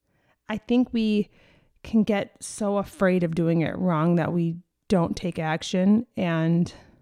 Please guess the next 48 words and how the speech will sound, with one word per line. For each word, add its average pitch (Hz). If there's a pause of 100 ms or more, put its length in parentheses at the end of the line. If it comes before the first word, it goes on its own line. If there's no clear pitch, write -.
(880)
we 208
kinda 175
tell 180
ourselves, 170
like, 160 (240)
the 185
life 185
we're 180
living, 175
the 175
status 180
quo, 175
like, 180
how 202
things 196
are 190
going, 185
it's, -
it's 277
going 196
well. 185 (400)
But 240
if 226
we're 226
really 226
honest 190
and 185
we 185
really 196
listen 190
to 202
that 165
little 175
voice, 175 (840)
it -
doesn't 233
steer 196
us 190
wrong, 220 (120)
even 311
if - (400)
it -
sends 226
you 240
down 208
a 208
path 196
that 208